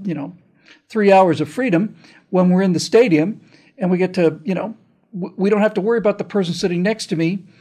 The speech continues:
uh, if we're gonna be, you know, screaming orange and blue back and forth across Florida Field. Uh, and, um,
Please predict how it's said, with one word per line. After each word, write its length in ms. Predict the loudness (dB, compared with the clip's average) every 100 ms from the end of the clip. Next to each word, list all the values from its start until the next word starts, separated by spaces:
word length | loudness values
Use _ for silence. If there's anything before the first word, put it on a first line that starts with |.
| -20 -20 _ _ _
uh, 220 | 0 2 2
if 140 | -2 -2
we're 120 | -2
gonna 160 | -2
be, 200 | -2 -6 -4
you 80 | -4
know, 240 | -4 -8
screaming 380 | -14 -6 -2 -2
orange 340 | -2 -4 -2 -4
and 100 | -2
blue 180 | -4
back 260 | -2 -2 -2
and 120 | -10
forth 220 | -6 -8
across 320 | -6 -6 -6 -6
Florida 300 | -8 -8 -8
Field. 380 | -4 -4 -4 -14 -20 -20 -20 _ -8
Uh, 380 | -6 -4 -8 -16 _ _ _ _ -4
and, 480 | 0 0 0 -6 -20 _
um, 520 | -6 -4 -4 -6 -10